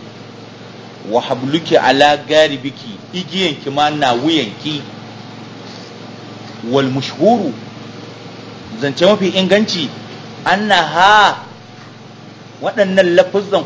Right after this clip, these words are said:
kowane ɗayanta, salafun, saki uku ne.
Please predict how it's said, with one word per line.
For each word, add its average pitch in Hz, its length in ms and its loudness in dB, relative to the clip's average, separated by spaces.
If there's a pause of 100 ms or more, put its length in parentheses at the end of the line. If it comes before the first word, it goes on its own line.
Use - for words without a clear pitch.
(140)
kowane 202 320 2
ɗayanta, 185 640 6 (800)
salafun, 156 680 2 (580)
saki 226 340 2
uku 185 200 4
ne. 110 140 0